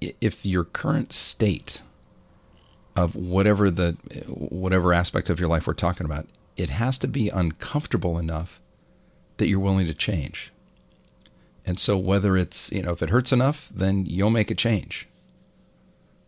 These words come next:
Or if the, if the want, if the desire, the motivation is strong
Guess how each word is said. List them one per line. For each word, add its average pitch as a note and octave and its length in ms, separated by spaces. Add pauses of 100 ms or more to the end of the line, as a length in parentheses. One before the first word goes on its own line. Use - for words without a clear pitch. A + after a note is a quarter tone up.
(140)
Or F#2+ 220
if F#2 240
the, F2+ 320
if F#2 200
the G#2 100
want, F#2+ 420
if E2+ 120
the F2+ 120
desire, F2+ 440
the F2+ 80
motivation F2+ 680
is - 180
strong - 640